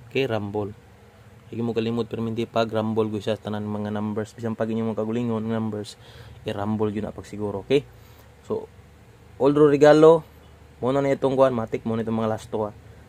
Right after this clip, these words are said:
Okay, muna ato ang mga kombinasyon. Screenshot lang, guys. So, padayon ta. Daghang kayong salamat sa mga bago nag-subscribe. I hope karong adlaw, madugangan na po ako, mga subscriber.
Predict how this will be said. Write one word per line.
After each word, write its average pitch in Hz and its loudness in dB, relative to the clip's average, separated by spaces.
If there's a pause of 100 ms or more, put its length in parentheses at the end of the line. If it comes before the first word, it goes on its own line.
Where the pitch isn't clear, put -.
(360)
Okay, 139 -2
muna 113 -4
ato 104 -4
ang 101 -10
mga 98 -14
kombinasyon. 107 -8 (640)
Screenshot 104 -12
lang, 127 -6
guys. 139 0
So, 104 -10
padayon 117 -2
ta. 131 -2 (1500)
Daghang 120 0
kayong 113 -4
salamat 123 -2 (500)
sa 113 0
mga 113 -4
bago 113 0
nag-subscribe. 120 -4
I 107 -12
hope 113 -6
karong 107 -10
adlaw, 104 -6
madugangan 107 -6
na 101 -12
po - -14
ako, 107 -10
mga 101 -12
subscriber. 107 -6